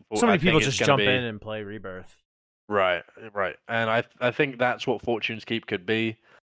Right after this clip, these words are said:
Speaker 2: I'm slightly worried about Fortune's Keep at the
Speaker 1: It's a,
Speaker 2: same
Speaker 1: it's a
Speaker 2: time.
Speaker 1: bigger map, right?
Speaker 2: It's a bigger map, and there's a lot more rad spots. So
Speaker 1: <laughs>
Speaker 2: I'm worried about that because,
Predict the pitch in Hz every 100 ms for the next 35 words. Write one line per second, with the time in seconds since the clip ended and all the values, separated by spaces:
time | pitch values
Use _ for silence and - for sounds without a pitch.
0 | _ 107 107 - - 117 123 120 113 101
1 | 110 120 127 139 123 - 139 127 139 123
2 | 135 123 - 101 117 104 95 - 113 120
3 | 131 147 117 127 151 120 139 - - _
4 | _ _ - - 185 156 135 135 131 131
5 | - - 110 95 87 90 92 95 101 95
6 | 101 95 92 85 - - 80 - - -
7 | _ - - 98 95 98 95 82 - 165
8 | - 156 - - - _ 113 113 107 110
9 | 120 123 127 131 123 127 - 110 - 101